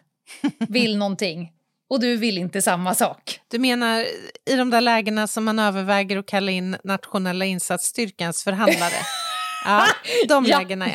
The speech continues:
Speaker 2: exakt.
Speaker 1: Ja.
Speaker 2: Ja. Eller om du har en sur och bitsk jävla kärring som
Speaker 1: Mm.
Speaker 2: du har någon dis-, dispyt med på, eh, utanför matvaruhandeln.
Speaker 1: Just det.
Speaker 2: Så du, du kommer använda fyra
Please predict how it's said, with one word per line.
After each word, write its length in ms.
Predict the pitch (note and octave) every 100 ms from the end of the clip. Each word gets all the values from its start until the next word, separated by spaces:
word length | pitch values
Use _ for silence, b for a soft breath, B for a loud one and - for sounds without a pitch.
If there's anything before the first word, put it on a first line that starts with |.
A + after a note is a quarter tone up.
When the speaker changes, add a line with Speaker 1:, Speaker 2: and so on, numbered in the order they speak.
| C#4
Speaker 2:
exakt. 400 | C4+ - G3+ F3+
Speaker 1:
Ja. 260 | F#3+ G3 A#3 - B B B B
Speaker 2:
Ja. 300 | G3+ - - _ _ - A#3 - B F#3+ B B _ -
Eller 560 | F#4+ F#4+ F4+ E4+ E4 D4
om 140 | D4
du 80 | D4+
har 260 | C4 C4 B3+
en 160 | C#4+
sur 540 | - - F#4 E4+ B3+ A#3+
och 180 | A#3 G#3+ F#3+
bitsk 380 | A3 - - -
jävla 500 | F#3+ A3 F#3+ E3+ F#3
kärring 680 | F3 F#3+ E3+ - D#3 E3 E3
som 260 | F3+ F3 E3
Speaker 1:
Mm. 120 | D#3+
Speaker 2:
du 60 | G3+
har 220 | G3+ G3
någon 280 | F#3+ F#3 F#3
dis-, 400 | G#3 - - F#3+
dispyt 580 | G#3+ G#3+ - G3+ F3+ -
med 300 | F#3+ E3+ -
på, 240 | G3 F#3 F3 -
eh, 360 | G3 F3 F3 - - - - - - - _ _
utanför 520 | G#3 G3 F3+ - F3+
matvaruhandeln. 1400 | F#3 F3 D3+ - - F#3+ G3 E3 E3+ - E3+ F3 E3+ F#3+
Speaker 1:
Just 340 | B3+ - -
det. 140 | - -
Speaker 2:
Så 80 | C#4
du, 180 | A#3+ C4
du 160 | C4+
kommer 200 | - D#4
använda 260 | D#4 C#4+ C#4+
fyra 400 | - D#4 C4+